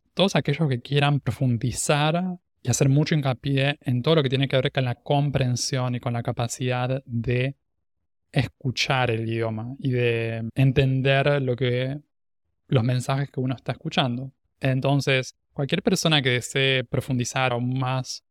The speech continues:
toda esa parte, todo lo que tiene que ver con la comprensión auditiva, me parece que puede sacar mucho provecho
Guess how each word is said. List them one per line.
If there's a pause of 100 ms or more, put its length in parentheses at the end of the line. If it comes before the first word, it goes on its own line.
toda
esa
parte,
todo
lo
que
tiene
que
ver
con
la
comprensión
auditiva,
me
parece
que (600)
puede
sacar
mucho
provecho